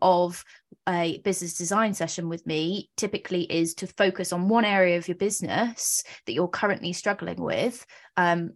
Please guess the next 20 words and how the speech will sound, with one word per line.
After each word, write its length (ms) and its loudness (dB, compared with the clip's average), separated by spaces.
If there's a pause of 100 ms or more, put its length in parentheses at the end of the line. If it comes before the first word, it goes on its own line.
whatever 360 4
that 220 4
looks 240 -4
like 180 -2
for 140 -10
you. 460 0 (100)
And 280 -2
normally 400 2
it's 160 -2
that 140 -6
people 240 -8
feel 220 -2
stuck. 640 2 (240)
They 100 2
don't 180 0
know 420 -2 (180)
what 260 -2
to 120 -10
offer 320 0
anymore. 720 0